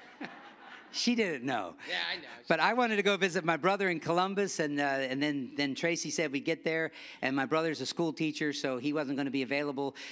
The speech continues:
Speaker 1: eh, during the morning, so we said, "This, God's providence, will go there." We got there within the first five minutes when we went in the door, and Christian says, "Hey, that's what my dad teaches."
Speaker 2: Exactly.
Speaker 1: It was really a surprise to think that God was directing our steps.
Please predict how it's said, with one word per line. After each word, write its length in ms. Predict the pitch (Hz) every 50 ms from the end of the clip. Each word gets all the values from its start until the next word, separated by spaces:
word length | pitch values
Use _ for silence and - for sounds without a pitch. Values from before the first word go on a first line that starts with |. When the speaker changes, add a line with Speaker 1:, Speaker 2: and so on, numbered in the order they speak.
| - -
Speaker 1:
eh, 100 | - 135 - - 127
during 260 | 127 151 147 147 143
the 60 | 131
morning, 440 | 123 135 147 156 160 160 160 156 156
so 280 | - - 151 135 131 127
we 160 | 127 143 139
said, 240 | 135 - 147 139 147
"This, 300 | 202 - - - - - -
God's 260 | - 151 156 156 -
providence, 460 | - - 180 196 196 202 190 165 -
will 80 | 151 151
go 200 | 131 156 165 160
there." 280 | 131 127 107 92 90 - - - - - -
We 100 | 139 147
got 260 | 143 170 175 180 -
there 200 | 180 180 170 160
within 380 | 156 151 156 151 147 143 143 143
the 60 | 135
first 320 | 139 - 180 185 170 -
five 280 | - 170 165 165 156 135
minutes 520 | 147 156 156 156 156 147 - - - - - 139
when 140 | 131 131
we 100 | 131 135
went 220 | 131 127 151 156 160
in 100 | 156 147
the 80 | 139
door, 320 | 135 123 143 143 139 139 135
and 100 | 131 120
Christian 360 | - - 147 - - 147 127
says, 380 | - - 135 127 123 117 - - - - - - _ _ _ _ _ _
"Hey, 180 | - 294 294
that's 220 | 226 262 294 - -
what 100 | 247 233
my 100 | 247 247
dad 320 | 262 311 311 330 294 254
teaches." 600 | - 185 160 - - - - - - - - - - - - - _ _ _ _ _ _ _ _ _ _ _ 107 _ _
Speaker 2:
Exactly. 320 | 113 117 123 - _ 101 101 104 _ _ _ _ _ _ _ _ _ _ _ _ _ _ _ _ _ _ -
Speaker 1:
It 80 | - -
was 160 | 269 254 190
really 220 | 226 247 247 233
a 40 | 175
surprise 540 | - - 147 - 175 180 185 151 120 110 104
to 80 | - 123
think 240 | - - 147 127
that 160 | - 131 117 104
God 240 | 135 135 139 135
was 160 | 131 131 117 -
directing 540 | - 131 120 131 131 127 - 131 120 110
our 100 | 107 104
steps. 560 | 98 - - - - - - - - - -